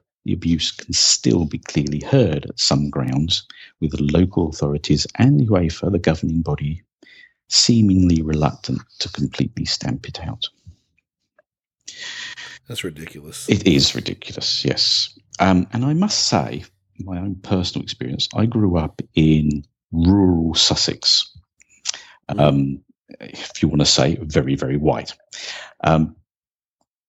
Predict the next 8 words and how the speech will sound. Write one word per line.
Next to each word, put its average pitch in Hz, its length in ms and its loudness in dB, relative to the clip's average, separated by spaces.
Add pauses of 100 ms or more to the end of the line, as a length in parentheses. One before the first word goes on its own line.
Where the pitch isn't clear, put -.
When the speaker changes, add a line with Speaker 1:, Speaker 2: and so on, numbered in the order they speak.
(140)
Speaker 1:
going 135 300 4
to - 80 -4
football - 340 -6
matches, - 580 -6 (280)
going 76 220 -2
through 92 280 2
London 85 400 4
streets - 640 -2